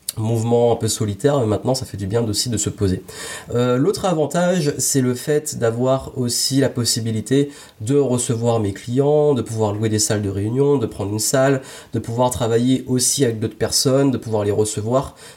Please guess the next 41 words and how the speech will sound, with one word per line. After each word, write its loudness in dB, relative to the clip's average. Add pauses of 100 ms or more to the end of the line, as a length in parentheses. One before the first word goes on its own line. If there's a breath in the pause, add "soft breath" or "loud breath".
(120 loud breath)
Et 0
donc 0
en 0
termes 0
d'échelle 2
et 2
d'intention -2
de 0
ce -6
que -4
je -4
fais, 0 (320 loud breath)
ça -6
m'a 2
beaucoup -2
aidé. -2 (320 loud breath)
Mais 2
pourquoi 2
ça, 0
ça, -2
ça 0
me 0
convient ? 0
C'est -2
parce -6
que 0 (720 loud breath)
le, 0
ce -2
qu'il 0
y 2
a 2
derrière 0
ça, 0
c'est -2
de -4
quoi, -2 (140)
qu'est-ce -4
que 0
vous 2
voulez -2
vraiment ? -4